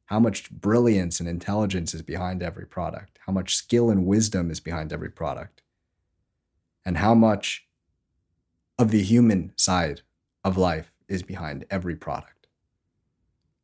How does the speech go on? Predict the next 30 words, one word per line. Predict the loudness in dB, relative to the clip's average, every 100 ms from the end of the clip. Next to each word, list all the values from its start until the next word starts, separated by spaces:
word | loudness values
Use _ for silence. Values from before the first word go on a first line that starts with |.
| _
And | 4
this | 4 4
is | 4
just | 2 2
an | 2
aside | 2 2 0 -4 -8 -12
from | -4 -2 -2
the | -4 -6 -12 -2
tactical | 0 0 -4 -4 -6 -6 _ _ 4
business | 4 6 4 4
implications, | 2 0 -4 -6 -6 -6 -8 -10
the | -12
tactical | -4 -4 -4 -8 -8 -8 -8 _ _ _ _ _ _ _ _ _ -6
creating | 4 6 8 6
more | 6 4
resilient | 4 4 4 4 2 -2 _ _ _
personal | 2 2 4 2
lives | 2 0 -4 -8 -12 -14 _ _ _ _ -2
implications | 0 0 0 0 0 -4
of | -6
asking | -6 -6 -8 -10
where | -8
stuff | -8 -10 -12
comes | -12 -10
from. | -12 -16 -20 _ _
But | -2
it's | 2 6
an |
important | 4 4 -2 -2 -6
aside. | -8 -10 -18